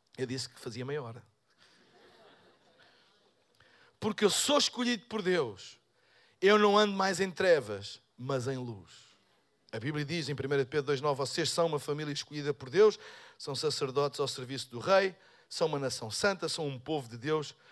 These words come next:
um povo que Deus adquiriu, para que possam mostrar aos outros a grandeza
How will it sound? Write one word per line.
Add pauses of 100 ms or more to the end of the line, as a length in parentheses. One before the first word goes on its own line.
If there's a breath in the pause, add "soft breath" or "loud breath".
(160 soft breath)
um
povo
que
Deus
adquiriu, (360 soft breath)
para
que
possam
mostrar
aos
outros
a
grandeza